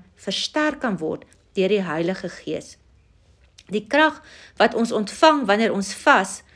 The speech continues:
kan situasies en lewens verander. Josafat het geweet dat in hulle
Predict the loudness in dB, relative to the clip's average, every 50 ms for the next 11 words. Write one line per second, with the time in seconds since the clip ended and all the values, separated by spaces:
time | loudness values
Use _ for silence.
0 | _ _ _ _ -2 -2 -2 -2 -2 -4 0 -2 -2 0 0 2 4 4 4 4
1 | 4 2 2 0 -2 -4 -4 -4 -4 -2 -2 -2 -2 -2 0 0 0 0 0 -2
2 | -6 -8 -8 -10 -8 -4 -2 -2 -2 -2 -4 -6 -8 -14 _ _ _ -20 -20 -20
3 | -20 _ _ -2 2 2 2 4 2 0 0 2 2 2 2 2 -2 -4 -4 -6
4 | -6 -6 -6 -6 -4 0 0 0 0 0 -8 -16 _ _ _ -20 -20 -20 _ _
5 | 2 2 2 2 2 0 0 2 4 4 4 4 2